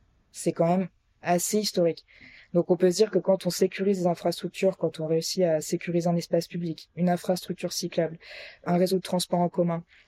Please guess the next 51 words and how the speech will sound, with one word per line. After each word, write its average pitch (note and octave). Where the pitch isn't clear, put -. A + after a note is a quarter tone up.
mais F3
aussi, F#3+
je F3+
pense, F#3
euh, D#3
quand -
on E3+
sécurisera E3+
davantage, E3+
par E3
exemple, E3
les D#3+
parkings F3
souterrains, F#3
ça F3+
sera F#3+
aussi F#3+
des F#3
sujets F3
sur E3+
lesquels, D#3+
en D#3+
fait, -
on D3+
permet E3+
à D#3+
tout -
le G3
monde F#3+
de F3
se -
sentir E3+
bien F3
dans E3
un D#3+
espace F3
ou F#3
dans F3+
un F3
mode E3+
de D#3+
transport. F#3+
Et -
c'est E3+
comme D#3+
ça F#3
qu'on E3+
gagnera, D#3+
je E3+
pense, -
la, D#3+